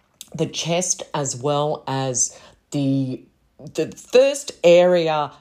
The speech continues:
just between the front legs. Remember, always go lightly. If your horse is sensitive, you might want to start with the upper chest area.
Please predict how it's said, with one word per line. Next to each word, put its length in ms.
just 520
between 640
the 80
front 400
legs. 640
Remember, 420
always 380
go 160
lightly. 600
If 120
your 120
horse 360
is 100
sensitive, 720
you 140
might 320
want 240
to 80
start 520
with 140
the 260
upper 300
chest 560
area. 560